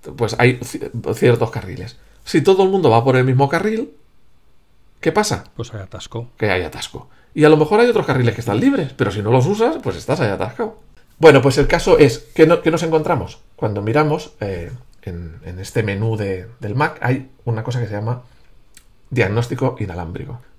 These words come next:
Speaker 1: Le abres diagnóstico inalámbrico, pasas de la pantalla que aparece, no le haces caso, te vas a ventana y le dices explorar. Y entonces te va a sacar toda la lista de redes wifi que encuentras. Hay una columna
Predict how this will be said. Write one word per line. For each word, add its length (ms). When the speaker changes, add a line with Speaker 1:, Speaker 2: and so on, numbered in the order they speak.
Speaker 1:
Le 180
abres 500
diagnóstico 440
inalámbrico, 640
pasas 580
de 440
la 140
pantalla 400
que 60
aparece, 360
no 100
le 60
haces 220
caso, 400
te 80
vas 160
a 80
ventana 600
y 100
le 100
dices 360
explorar. 640
Y 100
entonces 560
te 120
va 100
a 40
sacar 440
toda 280
la 120
lista 320
de 100
redes 280
wifi 260
que 140
encuentras. 500
Hay 140
una 140
columna 420